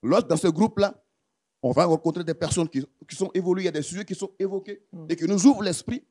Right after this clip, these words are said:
Speaker 1: et qui nous permettent de pouvoir nous cultiver et de nous remettre en cause. En conclusion, traiter de sujet, améliorer les compétences professionnelles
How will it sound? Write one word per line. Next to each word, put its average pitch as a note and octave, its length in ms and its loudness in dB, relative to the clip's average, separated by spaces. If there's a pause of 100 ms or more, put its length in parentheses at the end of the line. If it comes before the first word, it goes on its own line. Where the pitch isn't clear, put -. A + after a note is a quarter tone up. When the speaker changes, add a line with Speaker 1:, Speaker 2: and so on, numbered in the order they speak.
(220)
Speaker 1:
et D#3 60 -12
qui F#3 140 -12
nous G3+ 80 -4
permettent G3 380 -4
de F#3 40 0
pouvoir F#3+ 500 -2
nous E3+ 100 -8
cultiver F3+ 460 -2
et F3 60 0
de D#3+ 80 2
nous D#3+ 140 2
remettre C3+ 300 0
en A2+ 80 -6
cause. G2 440 -12 (680)
En B2 80 -4
conclusion, A#2 500 0 (840)
traiter E3 280 2
de E3+ 100 0
sujet, C#3 460 2
améliorer B2+ 340 0
les C3 120 -2
compétences A#2+ 300 -2
professionnelles A#2+ 480 0